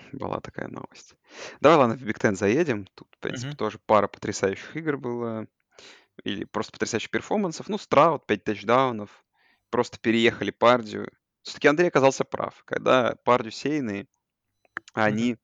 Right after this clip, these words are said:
Speaker 1: не опасны. Но хотя при этом Эйден О'Коннелл, хотя по большей части все-таки я считаю вот эти уже ф-, тачдауны, ну,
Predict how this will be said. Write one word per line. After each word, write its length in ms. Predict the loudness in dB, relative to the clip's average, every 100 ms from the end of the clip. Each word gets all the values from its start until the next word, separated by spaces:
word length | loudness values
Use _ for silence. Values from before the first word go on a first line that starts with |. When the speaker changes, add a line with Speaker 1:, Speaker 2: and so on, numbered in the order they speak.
| _ _ _ _ _ _ _ _ -2
Speaker 1:
не 160 | 2
опасны. 540 | 4 2 -8 -16 -18 -20 -20 -16
Но 60 | -4
хотя 180 | 0 2
при 180 | 4 4
этом 260 | 4 0
Эйден 260 | -2 -2 -4
О'Коннелл, 500 | -6 -4 -2 -2 -6 -14 -20 -20 _
хотя 360 | -6 -2 0 2
по 140 | 2
большей 260 | 0 -2 -2
части 200 | -4 -4
все-таки 280 | -10 -4 -4
я 60 |
считаю 280 | -4 -6 -6
вот 60 | -6
эти 60 | -10 _ _ _ -12
уже 140 | -12
ф-, 160 | -12 _ _
тачдауны, 720 | -8 0 2 2 0 -6 -12 -16 _ -20 _ _ _ -20 -12
ну, 120 | -10